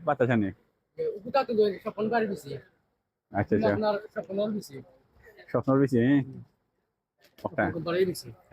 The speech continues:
Speaker 1: স্বপন কোম্পানির বিচি, ও দোকা স্বপন,
Speaker 2: ও, এখানে নাম কিটা?
Speaker 1: স্বপন বিচি, সিলেট বাজার ব্লগ। আর ওখানে তো গা-, কয়েকটা আইটেম আছে, এটা হইলো গিয়া বেশিরভাগ চলে আর কি।
Speaker 2: এ-, এটা হলো তিন কেজি নিমকি, তিন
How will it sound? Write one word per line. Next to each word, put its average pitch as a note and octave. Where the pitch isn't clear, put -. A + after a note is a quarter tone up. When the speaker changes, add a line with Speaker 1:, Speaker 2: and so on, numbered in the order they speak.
Speaker 1:
স্বপন A2+
কোম্পানির B2
বিচি, C3
ও B2+
দোকা B2+
স্বপন, C3
Speaker 2:
ও, B2+
এখানে C4
নাম D4
কিটা? -
Speaker 1:
স্বপন B2+
বিচি, B2
সিলেট D#3
বাজার C#3
ব্লগ। C3+
আর G#2+
ওখানে F3+
তো D#3+
গা-, D3
কয়েকটা D3
আইটেম C3+
আছে, A#2+
এটা A2
হইলো B2
গিয়া B2
বেশিরভাগ C#3
চলে C#3+
আর G#2
কি। G3+
Speaker 2:
এ-, F#3
এটা A3+
হলো C4
তিন C4
কেজি B3
নিমকি, F#3+
তিন G#3+